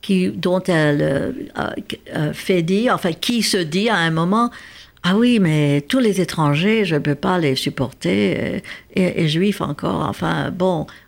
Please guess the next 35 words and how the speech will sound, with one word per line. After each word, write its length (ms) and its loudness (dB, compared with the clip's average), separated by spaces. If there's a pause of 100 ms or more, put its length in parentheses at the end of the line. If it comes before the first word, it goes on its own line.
(120)
Euh, 180 0 (100)
il 340 -4
y 80 2
a 100 2
une 100 -2
sorte 260 0
de 120 4
rejet, 720 2 (480)
euh, 440 0 (440)
de 160 0
la 200 2
part 360 2
des, 680 2 (520)
des 260 0
bourgeois 460 2
français, 680 -2 (340)
un 160 0
rejet, 680 2 (360)
euh, 260 -4 (520)
non 180 2
seulement 360 2
des 160 4
juifs, 260 0
mais 120 0
de 100 -4
tous 140 -4
les 220 2
étrangers, 720 0
en 140 -4
quelque, 340 -4
selon 640 -2 (300)
ce 140 -8
qu'elle 340 -4
suggère 460 -2
là-bas, 360 0